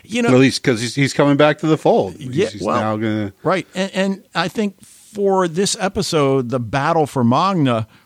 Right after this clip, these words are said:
Speaker 1: revolves around this moral, ethical code that he's developed for himself, o-, o-,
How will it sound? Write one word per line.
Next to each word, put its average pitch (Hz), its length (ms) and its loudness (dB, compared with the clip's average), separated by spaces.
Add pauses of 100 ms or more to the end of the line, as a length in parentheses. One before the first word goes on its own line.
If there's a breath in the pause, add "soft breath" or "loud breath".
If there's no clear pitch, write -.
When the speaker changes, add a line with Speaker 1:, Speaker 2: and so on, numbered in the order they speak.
Speaker 1:
revolves 123 500 2
around 120 380 0
this 117 200 0
moral, 127 640 2 (160)
ethical 127 520 -4
code 160 480 0
that 113 140 -2
he's 117 320 -2 (160)
developed 147 540 2
for 117 260 -2
himself, 107 640 0
o-, 123 40 -4
o-, 117 360 -4